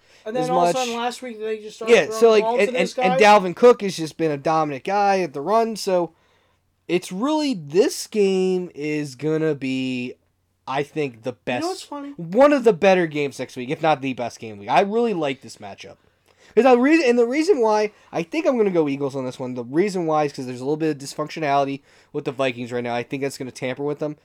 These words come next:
Speaker 2: And I would really, 'cause they play the Cowboys the following week, really wanna see them be four and two against the Cowboys. I really would like to see that.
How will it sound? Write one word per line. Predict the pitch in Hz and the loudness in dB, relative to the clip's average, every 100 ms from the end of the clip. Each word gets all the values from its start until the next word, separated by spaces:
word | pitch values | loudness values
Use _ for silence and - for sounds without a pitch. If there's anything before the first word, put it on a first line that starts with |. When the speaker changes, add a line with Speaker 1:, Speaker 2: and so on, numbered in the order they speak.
| _ _ _ - | _ _ _ -8
Speaker 2:
And | 143 139 | -4 0
I | 143 | 0
would | 147 147 | -2 -4
really, | 143 170 214 233 233 208 | -4 2 4 2 -4 -6
'cause | - 156 | -8 -2
they | 190 | 0
play | 220 | 0
the | 165 | -2
Cowboys | - - 170 143 139 | -4 -4 -2 -2 -6
the | 127 | -8
following | - 147 156 180 | -8 -4 -2 -2
week, | 185 190 _ _ _ _ _ _ | -4 -6 _ _ _ _ _ _
really | - 123 147 160 | -20 -10 -4 -4
wanna | 151 147 | -4 -6
see | - 135 123 | -10 -10 -10
them | 110 117 117 113 107 | -8 -8 -8 -10 -14
be | 110 104 98 _ _ _ _ _ _ | -16 -16 -18 _ _ _ _ _ _
four | - - 131 123 107 | -20 -14 -8 -8 -8
and | 101 | -12
two | - 117 101 92 _ _ _ _ _ _ _ _ - | -14 -12 -12 -14 _ _ _ _ _ _ _ _ -20
against | 101 101 - | -20 -18 -20
the | |
Cowboys. | - 101 92 87 - 90 - _ | -16 -14 -14 -16 -20 -20 -20 _
I | 107 | -20
really | 98 107 110 110 107 | -20 -14 -12 -10 -12
would | 95 | -16
like | 92 87 | -18 -20
to | - | -20
see | - 82 80 | -20 -20 -20
that. | 82 | _